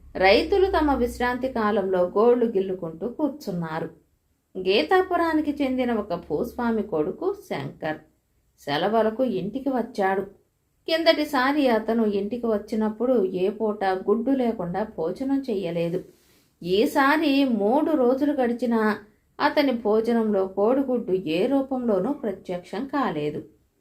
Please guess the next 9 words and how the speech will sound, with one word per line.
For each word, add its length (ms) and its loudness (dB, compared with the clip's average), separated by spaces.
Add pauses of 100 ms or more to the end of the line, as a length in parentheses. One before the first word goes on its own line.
(340)
అతను 320 2
వాళ్ళ 240 4
అమ్మను 340 0
అడిగితే, 600 -2 (420)
శాపం 520 0
తగిలి 560 2
పిశాచాలు 640 0
ఆవహించి 760 -2 (100)
కోళ్లన్నీ 600 2